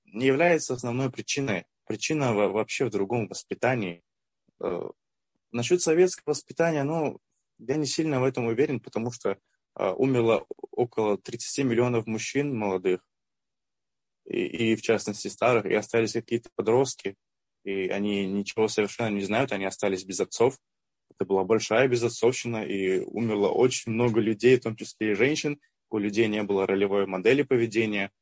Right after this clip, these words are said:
и они вынуждены были на своих ошибках, учитывая все трудности жизни в Советском Союзе, м,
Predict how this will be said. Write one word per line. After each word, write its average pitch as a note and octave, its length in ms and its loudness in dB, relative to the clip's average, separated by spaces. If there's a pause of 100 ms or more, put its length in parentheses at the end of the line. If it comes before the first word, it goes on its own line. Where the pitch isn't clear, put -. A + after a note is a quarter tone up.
(360)
и F2+ 200 -2
они G2 260 0
вынуждены G2 480 -4
были F#2 260 2
на F2+ 180 -2
своих - 340 -2
ошибках, B2+ 520 -2 (340)
учитывая - 440 -4
все - 160 -4
трудности G2 840 -4 (640)
жизни B2+ 340 0
в B2+ 60 -2
Советском A#2 440 0
Союзе, G#2+ 540 0 (1080)
м, F#2+ 200 -12